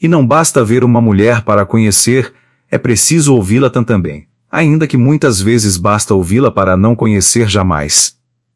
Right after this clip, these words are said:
Lívia demorou-se em casa do coronel mais tempo do que por milagre devido ao doutor, dizia Viana. O certo é que o resto da noite quase não existiram para ninguém mais.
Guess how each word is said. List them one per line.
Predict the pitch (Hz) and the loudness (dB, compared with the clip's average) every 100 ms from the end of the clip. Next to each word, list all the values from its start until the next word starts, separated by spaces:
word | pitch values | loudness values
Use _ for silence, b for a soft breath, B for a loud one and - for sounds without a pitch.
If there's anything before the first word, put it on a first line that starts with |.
| - | -2
Lívia | 160 175 180 | 0 2 0
demorou-se | 165 165 139 110 127 120 - | 0 0 2 2 2 0 0
em | 110 | 0
casa | 101 117 113 | 0 0 0
do | 107 | -2
coronel | 107 123 104 101 127 | 0 0 2 2 2
mais | 135 143 - | 0 0 -2
tempo | - 127 123 | -2 -2 -2
do | 98 92 | -4 -4
que | |
por | 85 80 82 | -2 -2 -2
milagre | 92 87 85 110 127 107 | 0 0 0 0 -2 -2
devido | 110 104 78 107 117 | -2 -2 0 0 2
ao | 117 | 2
doutor, | 117 98 120 131 - _ | 0 0 0 -2 -4 _
dizia | - 104 90 113 151 | -4 -2 -2 0 0
Viana. | 120 131 95 85 78 80 _ _ _ _ _ | 0 0 0 -2 -6 -12 _ _ _ _ _
O | - | -10
certo | - - 147 139 - | -6 -2 -2 -2 -2
é | 98 | -4
que | 98 | 0
o | 113 | -2
resto | 90 107 113 - | 0 0 0 -2
da | 95 | 0
noite | 95 107 110 - | 2 2 0 -2
quase | 117 120 117 | 0 0 2
não | 120 135 151 | 0 2 2
existiram | 127 120 - - 156 120 | 0 0 -2 -2 0 0
para | 104 104 | 0 0
ninguém | 110 113 104 107 | 2 2 2 2
mais. | 92 78 - - - | 0 -2 -6 -6 -10